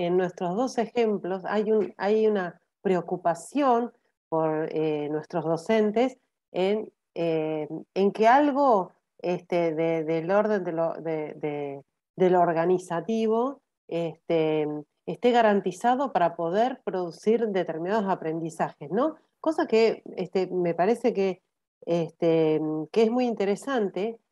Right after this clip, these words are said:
eh, frente a, a otros docentes que ingresan a las aulas y que empiezan a dar clases a veces a, con los chicos, este, parados de cualquier forma, o sea, por ahí, este,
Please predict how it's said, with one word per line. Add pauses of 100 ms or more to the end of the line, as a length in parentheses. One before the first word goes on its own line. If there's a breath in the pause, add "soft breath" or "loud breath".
(260)
eh,
frente
a,
a
otros
docentes
que
ingresan
a
las
aulas
y
que
empiezan
a
dar
clases
a
veces
a, (180)
con
los
chicos, (360 soft breath)
este,
parados
de
cualquier
forma,
o
sea, (400)
por
ahí,
este,